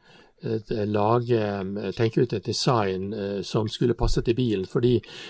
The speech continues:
når jeg, bilen er såpass lav at, eh, når jeg har, eh, kortklipt hår, så kjenner jeg ikke taket. Eh, taket er,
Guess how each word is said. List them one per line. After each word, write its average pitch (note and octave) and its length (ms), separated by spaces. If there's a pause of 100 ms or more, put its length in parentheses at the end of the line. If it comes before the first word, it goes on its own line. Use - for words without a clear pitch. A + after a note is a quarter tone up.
(140)
når A#2 200
jeg, A2 260 (540)
bilen B2+ 200
er C3+ 40
såpass C#3+ 340
lav A#2+ 360
at, - 180
eh, A2+ 160 (440)
når A#2 260
jeg A#2 160
har, A#2 360
eh, A2+ 220
kortklipt - 500
hår, C3+ 320 (380)
så - 160
kjenner C3 400
jeg G#2 160
ikke - 160
taket. G2+ 460 (640)
Eh, A#2 120
taket B2 420
er, G#2+ 140